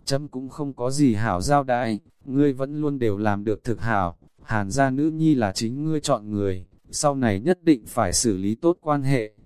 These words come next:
nội viện sự giao cho nàng đi xử lý, cho nàng cũng đủ tôn trọng, liền tính sau này ngươi có lại sủng ái thích người, cũng không thể lướt qua nàng đi,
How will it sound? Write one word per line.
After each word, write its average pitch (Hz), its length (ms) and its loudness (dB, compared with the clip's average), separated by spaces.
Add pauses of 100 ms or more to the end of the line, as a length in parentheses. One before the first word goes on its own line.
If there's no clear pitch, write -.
(120)
nội 123 280 -4
viện 101 240 -2
sự 107 260 0
giao 143 240 2
cho 143 180 -2
nàng 110 300 -2
đi 143 140 2
xử 120 220 2
lý, 107 400 -6 (260)
cho 147 160 -2
nàng 110 280 -2
cũng 131 200 -10
đủ 117 240 -2 (920)
tôn 139 220 6
trọng, 123 220 2 (280)
liền 107 260 4
tính 113 240 2
sau 143 220 4
này 120 240 4
ngươi 135 240 2
có 123 180 0
lại 135 220 0
sủng 101 280 0
ái 110 200 -2
thích 175 200 0
người, 113 420 2 (280)
cũng 131 180 -2
không 147 240 -2
thể 123 220 0
lướt 151 240 4
qua 147 200 2
nàng 110 280 2
đi, 143 320 4